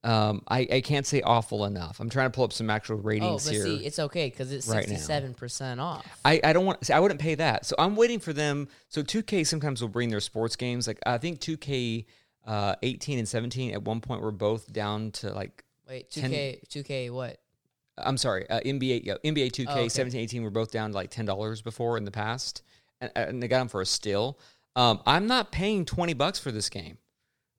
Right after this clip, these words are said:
Speaker 1: Uh, this game is terrible. And I wanna play it and try it out, but it's terrible. And so, um,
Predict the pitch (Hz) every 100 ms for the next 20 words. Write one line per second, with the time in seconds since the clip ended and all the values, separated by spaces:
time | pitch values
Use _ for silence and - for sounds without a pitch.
0 | _ _ 123 117 139 - 208 196 151 -
1 | 185 170 - - _ _ 139 135 127 131
2 | 127 165 208 - - 127 190 - - 151
3 | 147 120 127 175 - 143 - - 185 226
4 | 113 120 - - - - 139 139 - 147
5 | 139 135 131 - - 127 120 113 104 98
6 | 95